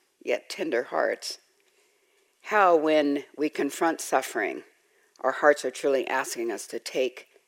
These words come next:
that seat directly in the center of suffering. We may meet it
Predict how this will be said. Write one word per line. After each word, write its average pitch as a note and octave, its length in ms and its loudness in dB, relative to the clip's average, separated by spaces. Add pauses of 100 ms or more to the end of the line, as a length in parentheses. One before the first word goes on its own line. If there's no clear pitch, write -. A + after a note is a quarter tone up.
that - 240 -6
seat - 540 -10 (760)
directly C3 640 0
in A#2+ 120 -4
the A#2+ 60 -4
center G2 300 -10
of F#2 80 -12
suffering. - 440 -18 (1900)
We D3+ 180 4
may E3+ 360 10
meet D#3+ 260 8
it - 280 8